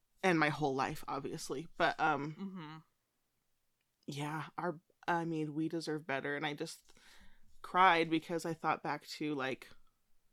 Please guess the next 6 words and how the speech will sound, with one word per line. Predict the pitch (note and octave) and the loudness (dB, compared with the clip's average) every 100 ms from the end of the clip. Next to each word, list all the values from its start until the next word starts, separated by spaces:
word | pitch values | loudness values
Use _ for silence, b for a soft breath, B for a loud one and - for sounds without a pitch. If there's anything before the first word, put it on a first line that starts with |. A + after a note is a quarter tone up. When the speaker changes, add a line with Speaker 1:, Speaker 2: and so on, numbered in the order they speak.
| _ _ _ _ _ _ _ _ | _ _ _ _ _ _ _ _
Speaker 1:
why | D3+ | 0
we | C#3 D3+ | 0 -2
started | D3 C#3+ D3 | -8 -8 -6
this | E3+ - | -6 -8
podcast | - D3+ D3 - D#3+ D3+ - - | -4 -4 -4 -6 -6 -8 -12 -14
and | C#3+ D3 C3+ B2 D3 | -10 -8 -8 -8 -12